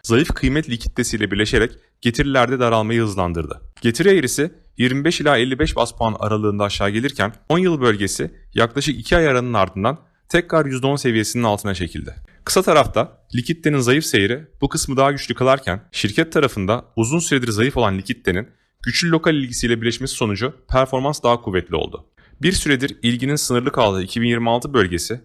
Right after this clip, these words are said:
ve Mayıs ayından bu yana hacimlerin çok zayıfladığı daha uzun vadeli sermaye benzeri kıymetlere ilgi kuvvetlendi.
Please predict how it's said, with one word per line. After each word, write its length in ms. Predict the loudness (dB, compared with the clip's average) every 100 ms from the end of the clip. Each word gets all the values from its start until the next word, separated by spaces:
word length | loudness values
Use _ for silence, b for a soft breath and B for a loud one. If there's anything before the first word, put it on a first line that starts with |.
| -2
ve 60 | 0
Mayıs 320 | 2 0 0
ayından 360 | 0 0 -2
bu 40 | 0
yana 260 | 0 0
hacimlerin 400 | 0 0 0 -2
çok 240 | -2 -4 0
zayıfladığı 600 | -2 0 -2 -2 -4 0
daha 220 | 2 2
uzun 240 | 0 0
vadeli 260 | 2 2 0
sermaye 460 | 0 2 2 0 2
benzeri 340 | 0 -2 -4
kıymetlere 480 | -4 -4 -2 0 0
ilgi 260 | -2 -6
kuvvetlendi. 640 | -4 0 0 0 -2 -2